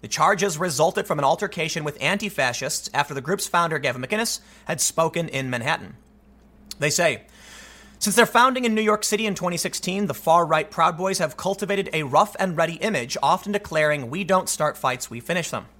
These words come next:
That's true. But on Monday, jurors in state Supreme Court in Manhattan rejected claims by two members of the group who had said they had been acting in self-defense last fall on the Upper East Side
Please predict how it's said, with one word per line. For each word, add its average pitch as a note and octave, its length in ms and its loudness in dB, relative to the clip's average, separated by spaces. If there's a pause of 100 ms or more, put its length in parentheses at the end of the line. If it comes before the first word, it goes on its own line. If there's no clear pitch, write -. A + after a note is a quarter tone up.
(240)
That's A#2 240 -2
true. F3+ 320 -2 (560)
But E3 100 8
on G3 100 8
Monday, A#3+ 300 6
jurors G3+ 460 -2
in E3+ 160 -4
state - 320 -2
Supreme F#3+ 400 -4
Court E3 280 2
in D3 140 -4
Manhattan D#3+ 400 2
rejected D#3 640 -2
claims F#3 440 0
by B2+ 140 0
two A3 240 -4
members G#3 320 2
of D#3 80 -6
the D#3 60 -6
group G3+ 340 -2 (540)
who G3 160 8
had F#3 140 6
said G#3 360 2
they A3+ 60 -2
had G#3+ 160 -2
been F#3+ 140 -2
acting E3 360 0
in E3+ 60 -6
self-defense E3+ 680 0
last C3 280 -2
fall C#3 160 0
on D#3 80 2
the C#3 80 -4
Upper B2 240 -4
East A#2+ 200 -6
Side F3+ 300 4